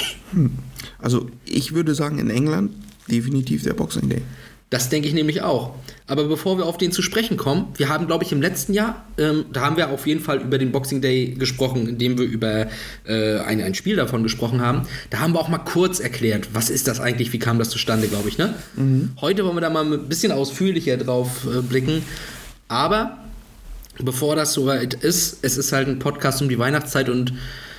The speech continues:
Speaker 2: ja, wir sind, <laughs> wir sind dazu verpflichtet, gewisse Fragen einfach für die Hörer zu beantworten,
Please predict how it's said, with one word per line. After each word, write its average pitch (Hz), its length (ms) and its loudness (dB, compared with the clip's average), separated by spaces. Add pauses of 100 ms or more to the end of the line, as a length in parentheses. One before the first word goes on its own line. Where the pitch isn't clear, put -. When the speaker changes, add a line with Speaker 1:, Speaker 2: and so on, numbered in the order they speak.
(260)
Speaker 2:
ja, 131 200 0
wir 139 120 2
sind, 147 280 0 (280)
<laughs> - 280 -4
wir 180 180 6
sind 165 160 0
dazu - 220 -2
verpflichtet, 156 640 0 (260)
gewisse 165 300 2
Fragen 156 400 2
einfach 147 320 0
für - 120 0
die 135 120 0
Hörer 151 260 2
zu - 120 -6
beantworten, 151 680 2